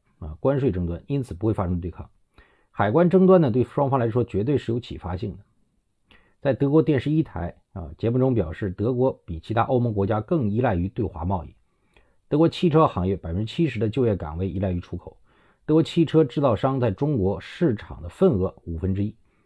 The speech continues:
这个趋势在下降，因为那里的电动汽车正，热潮正带来冲击。从德国汽车的，汽车业的角度来看，欧盟关税带来的好处不大。如果中国的反制措施减少了他们的销量，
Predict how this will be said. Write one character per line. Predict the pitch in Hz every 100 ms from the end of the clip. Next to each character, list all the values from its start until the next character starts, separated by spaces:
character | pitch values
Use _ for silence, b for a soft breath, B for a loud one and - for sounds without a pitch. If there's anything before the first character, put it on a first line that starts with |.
| _ _ _ _
这 | -
个 | 185
趋 | 156 190 196
势 | 180 123
在 | 92
下 | - 92
降， | 87 101 -
因 | - 131
为 |
那 | 151 135
里 | 87
的 | 90
电 | -
动 | 110
汽 | 107 110
车 | 120
正， | 123 110 - _ _ _
热 | - 175
潮 | 110 98
正 | 117 107
带 | 107
来 | 90
冲 | 95 104
击。 | 101 104
从 | - 117
德 | 120 135
国 | 156 156
汽 | -
车 | 156 151
的， | 151 117 _ _
汽 | -
车 | 143
业 | 165 185
的 | 95
角 | - 78
度 | 87
来 | 82
看， | - 87 -
欧 | 165
盟 | 147 131
关 | 120 180 185
税 | - 107
带 | 98
来 | 92
的 |
好 | 98 - 78
处 | 85
不 |
大。 | 82 80 _ _ _ _ _ _ -
如 | 139
果 | 180
中 | 135 175
国 | 160
的 | 151
反 | - 82 80
制 | 110
措 | -
施 | 117 131
减 | - 90 147
少 | 131
了 | 82
他 | 78 98
们 | 95
的 | 92
销 | - 123
量， | 151 -